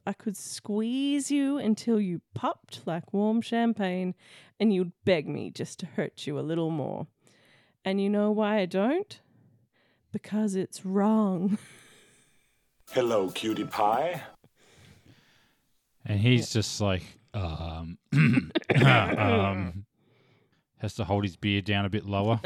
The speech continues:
Speaker 3: I think. <laughs> She walks away.
Speaker 1: Yeah.
Speaker 3: Just hold it down at the waist there, just to sort of, yeah,
Speaker 1: Mm-hmm.
Speaker 3: bit of camouflage. <laughs>
Speaker 1: Mm-hmm. Uh, and who gets the wooden spoon?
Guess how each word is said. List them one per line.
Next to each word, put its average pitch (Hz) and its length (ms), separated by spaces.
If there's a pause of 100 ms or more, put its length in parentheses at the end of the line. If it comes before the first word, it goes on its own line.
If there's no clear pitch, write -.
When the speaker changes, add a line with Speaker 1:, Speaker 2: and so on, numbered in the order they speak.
Speaker 3:
I 120 60
think. 123 400
<laughs> - 40 (760)
She 127 160
walks 127 320
away. 160 320 (600)
Speaker 1:
Yeah. 127 140
Speaker 3:
Just - 100
hold 139 160
it 135 80
down 156 160
at 156 60
the 151 60
waist 143 320
there, 165 220
just 151 220
to 127 80
sort 135 160
of, 127 80 (640)
yeah, 220 300
Speaker 1:
Mm-hmm. 320 40 (380)
Speaker 3:
bit 143 100
of - 60
camouflage. 156 600 (100)
<laughs> - 120
Speaker 1:
Mm-hmm. 226 320 (2500)
Uh, 302 320 (640)
and 254 500 (180)
who 320 340
gets - 640
the 190 100
wooden 185 360
spoon? 127 640